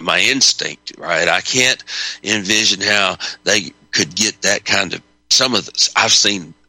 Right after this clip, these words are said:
s-, some of those that made me believe that eventually that, uh, that kind of technology could be manipulated to make holograms up, up in the sky that would fool us all.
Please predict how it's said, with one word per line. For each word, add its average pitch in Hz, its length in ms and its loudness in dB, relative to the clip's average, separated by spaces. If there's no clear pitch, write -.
s-, - 260 -6
some 101 220 0
of 80 100 -6
those 80 280 0
that 82 180 0
made 117 280 2
me 110 140 0
believe 95 440 -2
that 90 160 4
eventually 87 840 0
that, 90 420 2
uh, 90 120 2
that 98 280 0
kind 95 300 -4
of 71 140 -12
technology - 720 0
could - 260 -8
be 85 300 0
manipulated 87 1000 0
to 76 360 -2
make 85 220 0
holograms 85 840 0
up, - 80 -8
up 73 200 -2
in 71 100 -6
the - 60 -2
sky - 380 2
that - 180 -4
would - 160 -12
fool 82 360 0
us - 140 4
all. - 320 0